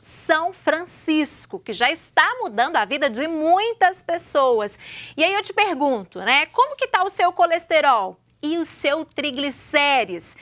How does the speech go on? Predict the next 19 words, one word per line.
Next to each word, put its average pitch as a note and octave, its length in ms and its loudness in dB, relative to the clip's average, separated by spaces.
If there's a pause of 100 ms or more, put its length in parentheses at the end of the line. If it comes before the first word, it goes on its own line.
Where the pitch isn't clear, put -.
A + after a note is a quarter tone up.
(200)
E F#4+ 80 0
a C#5 120 2
circulação A4+ 640 0
sanguínea, D4+ 680 -2
não D4+ 160 -2
tá E4+ 140 2
boa? C4 640 2 (260)
Né? C4+ 140 -2
Muita C#4+ 260 -2
gente C#4+ 240 -6
reclama C#4 560 0
das A3 160 -2
varizes, A3 720 -4
das G#3+ 220 0
dores A#3 320 0
nas F#3+ 340 -6
pernas, A3 560 -2
das G#3+ 360 -2
cãibras A#3 720 -2